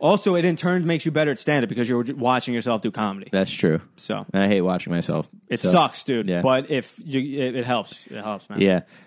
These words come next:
Speaker 2: All right. Well, I think this was a, a good episode.
Speaker 1: Yeah, you know,
Speaker 2: Uh,
Speaker 1: just saying that 'cause
Speaker 2: I,
Speaker 1: I'm fucking
Speaker 2: no,
Speaker 1: hyped.
Speaker 2: I, I legitimately mean that.
Speaker 1: I had a good time.
Speaker 2: Uh,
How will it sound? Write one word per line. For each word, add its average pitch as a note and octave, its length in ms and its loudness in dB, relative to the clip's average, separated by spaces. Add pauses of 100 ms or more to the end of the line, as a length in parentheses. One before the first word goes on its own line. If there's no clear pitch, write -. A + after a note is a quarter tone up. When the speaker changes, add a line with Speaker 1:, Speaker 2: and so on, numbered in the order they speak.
Speaker 2:
All - 80 4
right. B3+ 80 4
Well, F3 80 6
I E3 60 4
think A3 160 2
this F3+ 160 6
was D#3+ 180 6
a, A#2 300 6
a A#2 60 6
good A#2 200 4
episode. A2 600 2
Speaker 1:
Yeah, D#3 260 6
you A2+ 60 6
know, A2+ 80 6
Speaker 2:
Uh, A2+ 100 4
Speaker 1:
just C3 120 -6
saying C#3+ 220 0
that D#3+ 220 -2
'cause A#2+ 100 2
Speaker 2:
I, - 20 -4
Speaker 1:
I'm A2+ 80 -6
fucking A2+ 360 -8
Speaker 2:
no, E3 80 6
Speaker 1:
hyped. - 20 6
Speaker 2:
I, C#3+ 480 6
I C3+ 40 8
legitimately B2 540 6
mean G#2+ 180 4
that. G2+ 300 2
Speaker 1:
I - 60 -6
had - 100 2
a G#2 40 6
good G2+ 40 8
time. G2+ 320 6
Speaker 2:
Uh, G2 80 0